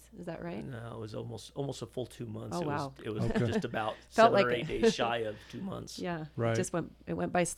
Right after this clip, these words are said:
Speaker 1: fast and then slow. And, um, anyway, uh, during this time, you know, Mitchie was in, he was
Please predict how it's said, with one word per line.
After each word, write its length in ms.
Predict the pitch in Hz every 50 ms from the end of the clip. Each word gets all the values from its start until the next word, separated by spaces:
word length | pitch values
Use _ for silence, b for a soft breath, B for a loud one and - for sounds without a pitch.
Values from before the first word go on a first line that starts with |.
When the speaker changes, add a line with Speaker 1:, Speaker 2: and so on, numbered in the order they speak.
| - -
Speaker 1:
fast 320 | - 208 220 269 269 -
and 120 | - 165 156
then 120 | 147 156
slow. 380 | 160 - - 208 202 196 196 185
And, 160 | 156 143 143 - B B B B B B B B -
um, 460 | 175 180 175 160 160 151 156 156 - - - - - -
anyway, 500 | 190 196 190 180 165 160 156 151 - - - - - - - - -
uh, 60 | - 127 -
during 240 | - 190 185 196 202
this 160 | 190 175 170
time, 500 | - - 190 175 170 156 151 151 165 170 - - - -
you 100 | - 185
know, 140 | 170 160 156 156
Mitchie 300 | 165 180 175 - 196 160
was 300 | 147 151 156 - - - - -
in, 260 | - 165 151 143 - - - - - - - - - -
he 240 | - 180 170 196
was 420 | 190 185 170 160 156 - - -